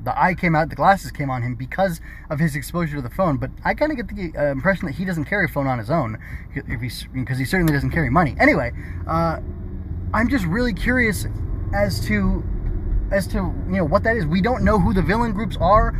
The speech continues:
We don't know what they're doing. We don't know if they're supposed to be two different races of monsters or yokai or some sort of, you know, kaiju or just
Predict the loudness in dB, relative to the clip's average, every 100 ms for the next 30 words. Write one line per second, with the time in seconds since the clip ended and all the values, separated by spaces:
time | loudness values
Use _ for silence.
0 | 0 0 -2 2 2 2 2 2 0 -4
1 | -6 4 4 4 0 2 2 0 -2 0
2 | 2 2 2 0 0 0 -2 0 -2 0
3 | 0 0 0 -4 -2 2 4 4 2 2
4 | 2 0 -2 -2 -4 -4 0 2 2 0
5 | -2 -2 0 0 0 -2 0 2 4 4
6 | 4 2 2 2 4 4 2 2 -2 -8
7 | -8 -2 2 2 2 -2 -4 -6 0 2
8 | 2 2 2 2 0 -4 -6 -4 -2 -2
9 | -2 -4 -6 -6 -2 2 2 2 0 0
10 | -2 -2 -4